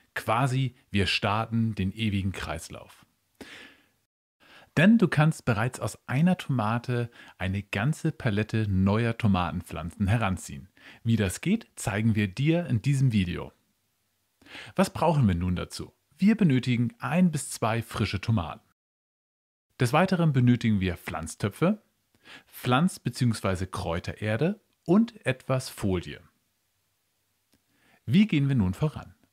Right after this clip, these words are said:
Als erstes, die Pflanztöpfe werden mit Erde befüllt. Wir verwenden hier Plantura Bio-Kräutererde, die haben wir dir auch nochmal in der Videobeschreibung verlinkt.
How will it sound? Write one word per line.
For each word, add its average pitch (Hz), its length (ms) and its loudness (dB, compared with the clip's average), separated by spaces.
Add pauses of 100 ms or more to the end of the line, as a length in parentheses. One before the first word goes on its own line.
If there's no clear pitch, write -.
(140)
Als 196 180 -4
erstes, - 560 -8 (300)
die 131 80 2
Pflanztöpfe 165 1000 0
werden 95 480 -4
mit 113 340 -2
Erde 92 260 -6
befüllt. - 500 -14 (100)
Wir 196 140 2
verwenden 143 380 0
hier 120 260 0
Plantura 104 600 0
Bio-Kräutererde, 127 1160 0 (280)
die 110 100 2
haben 123 140 2
wir 117 60 2
dir 107 140 -2
auch 104 120 0
nochmal 98 280 2
in 98 60 0
der 92 180 0
Videobeschreibung 95 760 -2
verlinkt. 85 480 -6